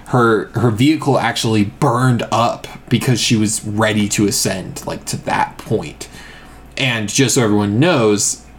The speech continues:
she was, like, her ashes were spread. So there is no body. Her ashes were spread across the beach. All of this happened, though, in the time frame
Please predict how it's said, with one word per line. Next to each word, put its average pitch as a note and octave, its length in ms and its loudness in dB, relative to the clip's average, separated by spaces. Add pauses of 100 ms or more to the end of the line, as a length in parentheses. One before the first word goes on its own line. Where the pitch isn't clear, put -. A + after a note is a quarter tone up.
(160)
she A2+ 580 2
was, A2 560 0
like, A2 120 0
her A#2+ 120 2
ashes A2 440 -2
were F2 100 -4
spread. - 460 -6
So A2 120 2
there A2+ 140 4
is A2+ 80 2
no A2 80 2
body. - 560 -2 (540)
Her A#2+ 100 0
ashes G#2 300 0
were G#2 80 2
spread G#2 220 -2
across - 260 -2
the G2 80 -4
beach. - 280 -4 (260)
All G3 300 4
of F3 140 2
this E3 220 2
happened, C3 540 0
though, - 460 -6 (760)
in C#3 180 6
the B2+ 100 6
time A#2 440 0
frame F#2+ 600 -2